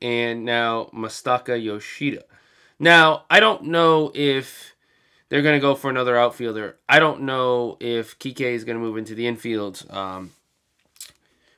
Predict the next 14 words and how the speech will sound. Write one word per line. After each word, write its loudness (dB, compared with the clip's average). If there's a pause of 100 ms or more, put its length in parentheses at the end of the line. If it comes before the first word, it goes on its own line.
we 0
don't 4
know 4
what's 2
gonna -4
happen -12
with, -10
um, -18 (600)
Xander. -2
Um, -14
but 2
bringing -2
in 0
Yoshida -2